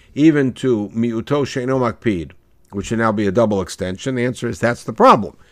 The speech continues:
He Gufa Gzera, the, the extension to Rubo She'eno Makpid or Mi'uto Makpid is already in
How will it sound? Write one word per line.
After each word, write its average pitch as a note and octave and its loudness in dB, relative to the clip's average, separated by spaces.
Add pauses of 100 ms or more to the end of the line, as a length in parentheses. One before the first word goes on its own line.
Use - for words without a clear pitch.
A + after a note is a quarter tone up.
(320)
He F3 8
Gufa E3+ 6
Gzera, B2+ 0
the, G2 -4 (480)
the F#2+ -2
extension G#2 0
to A#2+ -4
Rubo A2 4
She'eno G#2+ -6
Makpid B2+ -2
or G2 -2
Mi'uto G#2 -4
Makpid D3 0
is C3+ -4
already D#3 0
in A2 -4